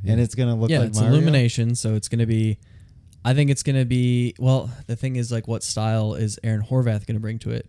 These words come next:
Speaker 3: 'Cause it's not gonna look like, it's not gonna look like Despicable Me. It's not gonna look like The Grinch.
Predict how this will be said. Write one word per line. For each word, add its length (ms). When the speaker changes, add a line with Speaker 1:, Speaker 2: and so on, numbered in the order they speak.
Speaker 3:
'Cause 160
it's 180
not 180
gonna 180
look 220
like, 280
it's 100
not 100
gonna 180
look 140
like 380
Despicable 600
Me. 400
It's 140
not 200
gonna 140
look 140
like 160
The 80
Grinch. 580